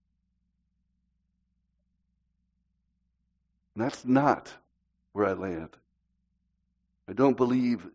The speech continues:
the Spirit is to be, and I don't think Eli-, the story of Elijah and Elisha says that you can just,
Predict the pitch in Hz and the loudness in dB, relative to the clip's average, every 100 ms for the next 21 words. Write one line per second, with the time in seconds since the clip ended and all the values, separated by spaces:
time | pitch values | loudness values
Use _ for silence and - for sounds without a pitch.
0 | _ _ _ - - - 113 104 - 113 | _ _ _ -16 -12 0 2 2 -4 -4
1 | 117 120 170 170 - 160 143 - - _ | 0 4 4 4 4 6 6 4 -10 _
2 | _ _ _ _ _ _ _ 113 120 127 | _ _ _ _ _ _ _ -2 2 6
3 | 135 117 113 147 131 113 117 123 127 117 | 4 2 -2 2 4 4 6 6 6 2
4 | 110 - - 113 107 123 127 117 101 85 | -2 -2 0 2 6 6 6 0 -4 -6
5 | _ _ _ _ _ _ _ _ - 208 | _ _ _ _ _ _ _ _ -8 2
6 | 226 131 98 117 - _ _ _ _ _ | 4 2 2 -2 -2 _ _ _ _ _
7 | _ - - _ _ _ 131 147 139 123 | _ -14 -14 _ _ _ -10 0 4 4
8 | 101 - 143 - | 4 -2 -2 -2